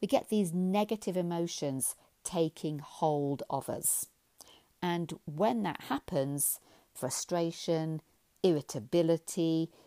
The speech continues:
even sadness and depression and possibly guilt become your everyday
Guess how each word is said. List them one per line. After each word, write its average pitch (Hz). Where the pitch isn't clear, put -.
even 214
sadness 165
and 143
depression 156
and 143
possibly 208
guilt 143
become 139
your 151
everyday 143